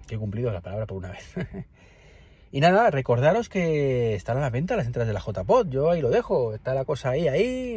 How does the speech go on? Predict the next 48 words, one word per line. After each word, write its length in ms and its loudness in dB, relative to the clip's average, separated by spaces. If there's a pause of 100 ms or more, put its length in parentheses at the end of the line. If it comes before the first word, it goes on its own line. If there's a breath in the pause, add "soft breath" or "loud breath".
eh, 340 -6
invitamos 580 -2
ahí, 240 0
veros, 340 4
veros 220 0
que 80 -2
vais 100 -2
a 60 0
venir. 420 -4 (100)
Sí, 240 -10
sé 160 -6
que 80 2
hay 60 2
muchos 240 -2
que 80 -4
estáis 220 -2
ahí 80 0
esperando 320 -4
el 40 0
último 240 -4
día, 200 -6
no 100 -8
hagáis 240 -4
eso. 260 -2 (180)
No 60 -12
hagáis 240 -6
eso, 260 -8 (400 soft breath)
de 80 -8
verdad. 340 -2 (440)
Que 80 -8
el 60 -2
último 240 2
día, 300 6
pues 200 -4
ya 120 -4
no 160 -2
tenemos 400 -6
margen 460 -4
de, 420 0
de 40 -8
reacción 320 -4
para 140 0
saber 100 -4
cuánta 200 -6
gente 180 -6
va 80 0
a 40 0
venir. 260 -6